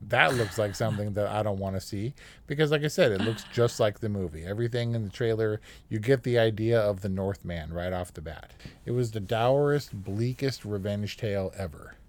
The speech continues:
That didn't, that, that had no elements of satisfaction or, uh, completion or wonder or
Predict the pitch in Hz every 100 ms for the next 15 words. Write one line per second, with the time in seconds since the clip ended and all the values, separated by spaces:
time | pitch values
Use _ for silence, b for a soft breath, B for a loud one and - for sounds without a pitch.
0 | - 113 98 113 143 147 110 107 110 123
1 | 101 110 131 120 127 127 139 123 123 113
2 | 120 131 135 135 107 98 110 110 110 -
3 | 113 113 - 151 160 - 101 87 82 -
4 | B B B B B - 117 90 - -
5 | 98 - 143 151 180 160 110 87 82 92
6 | 120 127 135 135 - 85